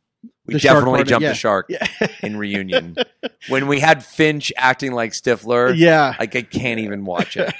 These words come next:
Speaker 1: I
Speaker 2: <laughs>
Speaker 1: can't
Speaker 2: It's a
Speaker 1: even
Speaker 2: tough one.
Speaker 1: watch it.
Speaker 2: Um, I do wanna,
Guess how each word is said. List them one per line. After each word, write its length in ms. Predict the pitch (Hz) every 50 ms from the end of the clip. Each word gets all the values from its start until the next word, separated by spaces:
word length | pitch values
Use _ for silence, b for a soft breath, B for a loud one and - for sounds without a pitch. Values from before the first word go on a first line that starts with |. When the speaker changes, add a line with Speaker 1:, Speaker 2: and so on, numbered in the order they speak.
| - -
Speaker 1:
I 60 | 147
Speaker 2:
<laughs> 180 | - - - _
Speaker 1:
can't 0 |
Speaker 2:
It's 140 | - - -
a 60 | 117
Speaker 1:
even 180 | 107 180 -
Speaker 2:
tough 220 | 185 175 139 131 175
one. 140 | - 147 -
Speaker 1:
watch 180 | 151 - -
it. 160 | - 85 - _ _ _ _ _ _ B B B B B B B B
Speaker 2:
Um, 260 | - 233 240 220 214 196 - - _ _ _ _ - 202 208 - _ 175 - _ _ - -
I 80 | 202
do 160 | 190 170 302 311
wanna, 260 | 330 285 208 170